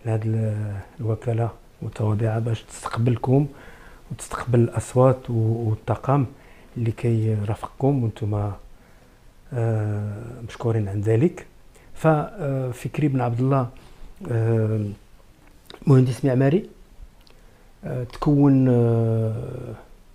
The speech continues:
ليكول nationale دي بوزار في باريس،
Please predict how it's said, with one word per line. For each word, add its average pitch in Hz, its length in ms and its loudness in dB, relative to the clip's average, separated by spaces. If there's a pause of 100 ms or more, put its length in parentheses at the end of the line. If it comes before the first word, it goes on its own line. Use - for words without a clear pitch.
(600)
ليكول 127 260 -2
nationale 127 460 0
دي 110 100 -2
بوزار 120 460 0 (1500)
في - 100 -20
باريس، 120 400 4